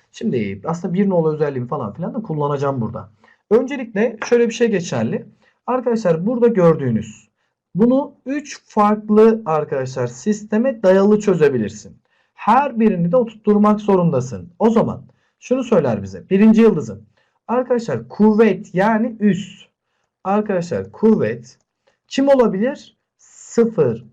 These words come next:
olmalı. Tamam, kuvvetim sıfır, koç, ne güzel. Ancak ne olmayacak? Bunu sıfır yapan değer tabanı sıfır yapmayacak. Taban sıfır olamaz. Bak,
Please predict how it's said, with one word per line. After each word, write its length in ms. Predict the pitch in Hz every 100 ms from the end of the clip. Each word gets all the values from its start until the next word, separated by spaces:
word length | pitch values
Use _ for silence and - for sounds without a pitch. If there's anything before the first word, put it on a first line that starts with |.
| -
olmalı. 680 | 104 95 90 87 90 127 220 _ _ _ _ _ _ _ -
Tamam, 440 | 214 202 214 247
kuvvetim 500 | - 226 220 220 220
sıfır, 460 | 220 208 175 226 226
koç, 360 | 208 226 -
ne 100 | 220
güzel. 400 | 196 139 208 180 -
Ancak 760 | 165 220 277 233 143 - - _ _ -
ne 120 | 160
olmayacak? 760 | 254 302 247 170 170 240 - _ _ _ _ -
Bunu 220 | 190 294
sıfır 380 | - 269 240 285
yapan 500 | 269 233 214 190 170
değer 400 | 156 131 113 -
tabanı 760 | - 202 220 226 185 208 302 - _ _
sıfır 540 | _ - - 175 - 185
yapmayacak. 840 | 156 147 147 113 101 101 - _ _
Taban 560 | 160 147 147 156 220 - _
sıfır 1040 | _ - - - 170 - 156 170 175 - - -
olamaz. 720 | 113 101 92 90 87 - -
Bak, 180 | 117 110